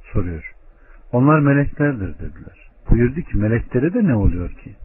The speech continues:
Rablarının huzurunda bulundukları halde niçin inanmayacaklar? Ashab peygamberlerdir dediler. Buyurdu ki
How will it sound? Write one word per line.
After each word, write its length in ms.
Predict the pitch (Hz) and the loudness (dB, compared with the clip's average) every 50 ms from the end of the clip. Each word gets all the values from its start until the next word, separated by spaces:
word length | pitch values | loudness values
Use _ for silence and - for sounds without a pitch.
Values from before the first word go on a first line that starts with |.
| - - - - - - - - - - - - _ - - | -20 -20 -20 -20 -20 -20 -20 -20 -20 -20 -20 -20 _ -4 0
Rablarının 520 | 120 127 127 - - 131 127 135 151 156 135 | 4 4 4 6 6 6 6 6 6 6 6
huzurunda 560 | 120 113 104 104 107 98 98 98 98 92 90 | 6 6 6 6 2 2 0 -2 0 4 8
bulundukları 560 | - 110 107 - 101 - - - 110 107 104 | 8 10 10 10 8 6 4 4 0 0 0
halde 360 | 98 95 98 92 90 95 90 | 0 0 -2 -2 -2 -4 -4
niçin 260 | 92 104 - - 208 | -4 -6 -2 0 0
inanmayacaklar? 840 | 208 185 147 123 107 95 92 85 80 82 82 - - - 76 - - - - - - _ - - - - - - - - - - - - | 2 4 4 4 4 2 -2 -4 -6 -10 -12 -12 -14 -16 -16 -16 -16 -18 -20 -20 -20 _ -20 -20 -20 -20 -20 -20 -20 -20 -20 -16 -6 -2
Ashab 360 | 113 113 - - 131 139 143 - - - - - - - - - | 0 0 0 0 0 -2 2 4 4 4 4 2 -2 -4 4 6
peygamberlerdir 960 | - 120 110 117 127 127 127 127 127 127 127 135 143 135 113 101 98 85 78 | 8 8 8 6 4 4 6 4 4 4 4 4 4 4 2 0 -4 -4 -4
dediler. 380 | 90 82 73 80 73 73 73 - - - - - - _ _ - - - - - - _ _ - - | -8 -10 -10 -12 -12 -12 -14 -14 -16 -20 -20 -20 -20 _ _ -20 -20 -20 -20 -20 -20 _ _ 0 4
Buyurdu 320 | - 120 123 123 127 147 190 | 6 6 6 6 4 2 -4
ki 280 | - - 165 175 196 | -4 -4 -8 -8 -8